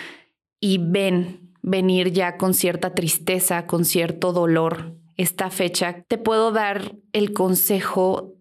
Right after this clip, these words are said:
de que si es necesario que lo llores, lo llores. No reprimas ningún sentimiento que traigas, pero tampoco evites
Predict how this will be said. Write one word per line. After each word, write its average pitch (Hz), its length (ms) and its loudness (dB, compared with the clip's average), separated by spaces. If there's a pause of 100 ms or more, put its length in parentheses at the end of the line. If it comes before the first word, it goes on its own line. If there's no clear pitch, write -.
de 202 260 0
que 202 100 -2
si 208 180 2
es 202 100 4
necesario 190 720 0
que 180 120 0
lo 180 160 4
llores, 196 600 2 (180)
lo 190 200 2
llores. 170 520 0
No 208 160 2
reprimas 220 840 0 (100)
ningún 220 480 2
sentimiento 202 800 2
que 185 120 -2
traigas, 165 640 -2 (800)
pero 202 220 2
tampoco 202 840 0
evites 214 840 0